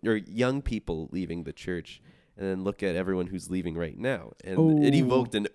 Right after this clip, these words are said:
Speaker 1: ooh from the audience, which
Speaker 2: Oh.
Speaker 1: I was s-, surprised,
Speaker 2: Mm-hmm.
Speaker 1: you know, is, is the most animated it was.
Speaker 2: Mm-hmm. <laughs>
Speaker 1: Um, but I think,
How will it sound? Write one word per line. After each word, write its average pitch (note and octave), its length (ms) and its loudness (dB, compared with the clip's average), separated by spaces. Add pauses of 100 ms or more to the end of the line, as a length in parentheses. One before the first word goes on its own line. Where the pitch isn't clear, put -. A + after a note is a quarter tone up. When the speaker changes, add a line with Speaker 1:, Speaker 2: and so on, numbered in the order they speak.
Speaker 1:
ooh F3 300 6
from A2+ 220 0
the G2 120 0
audience, G#2+ 480 2
which E3+ 240 4
Speaker 2:
Oh. B2 120 2
Speaker 1:
I C#3 260 -2
was A2 320 -4
s-, G#2+ 100 -10
surprised, F#2 760 -6
Speaker 2:
Mm-hmm. C3 500 -6
Speaker 1:
you G2 100 -8
know, D2+ 160 -12 (200)
is, - 260 -20 (640)
is - 80 -20
the F2 80 -10
most F2 260 -10
animated E2 480 -4
it - 140 -16
was. B2+ 360 -2
Speaker 2:
Mm-hmm. D3 500 -6
<laughs> - 0 -
Speaker 1:
Um, F#2+ 500 -4 (400)
but F#3 280 6 (100)
I D#3+ 180 2
think, G3 380 0